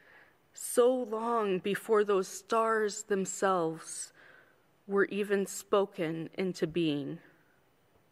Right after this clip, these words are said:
In the beginning, before time began, before there even was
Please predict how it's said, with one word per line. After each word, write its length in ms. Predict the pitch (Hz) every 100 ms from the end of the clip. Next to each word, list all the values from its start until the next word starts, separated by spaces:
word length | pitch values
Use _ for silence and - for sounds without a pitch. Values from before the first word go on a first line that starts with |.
| _ _ _ _ _ _ _ _ _ _ -
In 560 | 214 214 220 233 240 233
the 80 | 240
beginning, 760 | 240 226 185 156 143 135 156 - _ _ _ _ _ _ _ _ _ _ _ _ _ _
before 680 | 214 190 - 233 240 233 233
time 540 | 240 - 214 190 202
began, 760 | 202 208 185 160 151 151 147 160 - _ _ _ _ _ _ _ _ _ _ _ _ _ _ _ _ _ _ _ _ _ _ _ _ _ -
before 560 | 208 - 233 247 269
there 220 | 277 262
even 540 | 254 226 226 226 208 190
was 440 | 202 214 214 -